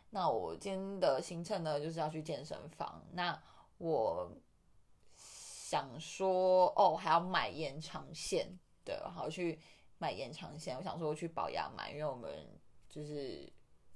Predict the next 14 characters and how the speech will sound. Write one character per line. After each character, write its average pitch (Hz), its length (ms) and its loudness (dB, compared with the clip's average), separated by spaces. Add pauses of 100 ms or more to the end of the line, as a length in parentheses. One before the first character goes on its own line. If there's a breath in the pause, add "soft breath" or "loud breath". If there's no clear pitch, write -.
(100)
补 - 100 -6
习 156 120 -8
班 151 280 -2 (120)
旁 131 180 -8
边 143 220 -4
就 156 100 -4
有 101 100 -2
一 - 40 -10
个 - 120 -8
宝 - 280 -2
雅 - 280 -4
这 - 80 -6
样 - 140 -10 (100)
子。 - 240 -10